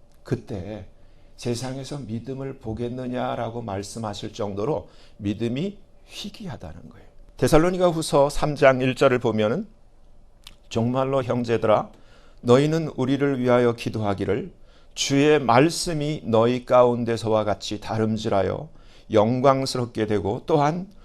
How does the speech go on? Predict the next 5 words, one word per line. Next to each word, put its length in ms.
우리를 680
unreasonable", 1000
그러니까 320
비이성적이라는 1120
거예요. 180